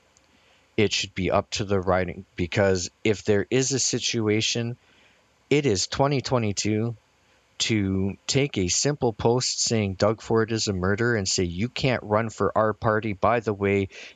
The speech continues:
Doug Ford's policies and legislation are killing people." That makes no sense. So they, they need to modernize the whole concept. They, actually, they don't need to modernize it. They need to stop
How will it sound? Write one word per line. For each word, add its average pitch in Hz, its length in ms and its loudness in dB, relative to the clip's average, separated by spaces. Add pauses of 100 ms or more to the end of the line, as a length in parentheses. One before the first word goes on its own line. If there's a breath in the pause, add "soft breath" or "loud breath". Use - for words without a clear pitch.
(120)
Doug 120 200 2
Ford's 107 320 0
policies 98 840 0
and 92 120 -2
legislation 92 880 -2
are 90 160 0
killing 95 400 -2
people." 78 540 -6 (1040 soft breath)
That 113 240 2
makes 123 320 -2
no 113 160 2
sense. 98 440 -2
So 104 220 0
they, 107 380 0
they 101 180 2
need 113 280 -2
to 113 60 2
modernize 101 840 0
the 101 160 -2
whole 98 320 2
concept. - 920 -2 (720 soft breath)
They, 170 220 4
actually, 269 320 0
they 170 160 2
don't 208 180 2
need 151 160 -2
to 107 80 2
modernize 92 560 2
it. 76 140 -6
They 110 160 0
need 170 220 -4
to 95 100 -2
stop 92 560 0